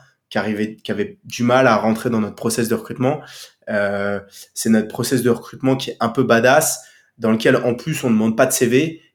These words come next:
et on rejette automatiquement les gens qui nous envoient un C V, tu vois. Et, euh, et en fait, on, enfin, que je te dis, on rejette automatiquement, c'est qu'en fait, de, sur notre plateforme de recrutement, il y a un truc avec écrit portfolio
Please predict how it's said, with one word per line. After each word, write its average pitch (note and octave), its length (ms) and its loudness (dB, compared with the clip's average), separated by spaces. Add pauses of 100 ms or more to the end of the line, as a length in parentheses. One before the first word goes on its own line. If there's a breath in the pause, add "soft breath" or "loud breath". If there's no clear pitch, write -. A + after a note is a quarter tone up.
et A2+ 80 -6
on G#2+ 120 0
rejette B2+ 400 2
automatiquement C3 580 0
les B2+ 80 2
gens B2 120 4
qui A#2+ 160 -4
nous G#2+ 100 0
envoient A2 200 2
un A2 80 0
C A2+ 140 -2
V, A2 120 2
tu A2 100 -8
vois. - 160 -20 (600)
Et, A2 180 0
euh, G2+ 680 2
et A2+ 80 2
en G#2+ 100 0
fait, C#3+ 240 2
on, G#2 460 -2 (360 soft breath)
enfin, A2 220 0 (200)
que A#2+ 80 -4
je A#2 80 -4
te A#2 40 -6
dis, B2 80 4
on B2 80 6
rejette A#2 260 2
automatiquement, A2+ 520 0
c'est C3+ 140 -2
qu'en A2 120 -2
fait, C3 220 2 (360 soft breath)
de, A#2 220 -6
sur C3 220 0
notre B2 160 4
plateforme B2 320 2
de A#2+ 80 4
recrutement, C3+ 340 0
il C#3 80 4
y A#2 40 4
a G#2+ 100 0
un G#2 180 -2
truc C3 220 -8
avec G#2 160 2
écrit G#2+ 240 -14
portfolio C3+ 600 2